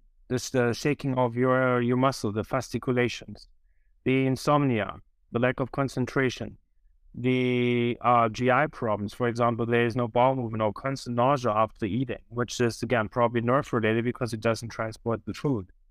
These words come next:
I can go on and on and on and on that list. Um, there is, there are so many symptoms and they are so non-specific. And then what usually happens is you go to a doc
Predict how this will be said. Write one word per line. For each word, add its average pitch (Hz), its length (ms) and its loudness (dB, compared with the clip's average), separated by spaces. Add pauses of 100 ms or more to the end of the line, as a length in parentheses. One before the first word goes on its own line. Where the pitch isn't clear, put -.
(640)
I 139 120 0
can 151 180 0
go 143 120 0
on 143 240 0
and 139 120 0
on 127 160 4
and 117 100 2
on 113 180 0
and 113 60 0
on 104 180 0
that 107 180 -2
list. - 340 -12 (100)
Um, 120 680 2 (640)
there 139 160 0
is, 131 420 -4 (160)
there 135 220 0
are 135 40 -2
so 165 220 -2
many 165 240 0
symptoms 120 760 -4 (440)
and 123 260 0
they 135 120 2
are 131 200 2
so 156 220 -2
non-specific. - 960 -4 (140)
And 120 180 2
then 123 280 0
what 123 160 -2
usually 147 340 -2
happens 139 400 0
is 123 160 -2
you 123 80 0
go 143 220 0
to 151 160 -2
a 131 40 -2
doc 110 400 0